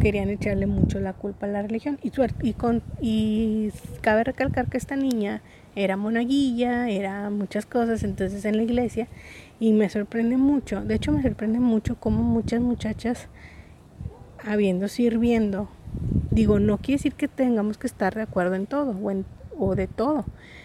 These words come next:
pero cosas que, por ejemplo, en el caso de, de nosotras como mujeres, dar vida, pues sí,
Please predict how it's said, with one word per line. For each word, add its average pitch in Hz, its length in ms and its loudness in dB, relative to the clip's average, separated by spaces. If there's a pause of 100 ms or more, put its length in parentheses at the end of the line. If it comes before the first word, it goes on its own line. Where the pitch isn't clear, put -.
(380)
pero 208 320 6
cosas 214 440 -2
que, - 200 -4
por 214 240 -2
ejemplo, 202 880 -4 (640)
en 202 200 -6
el 185 140 -6
caso 196 400 -4
de, 202 300 -6 (600)
de 208 120 -8
nosotras 196 600 -4
como 202 280 -4
mujeres, 190 540 -2
dar 196 200 -2
vida, 202 340 0
pues 185 300 -6
sí, 196 160 -10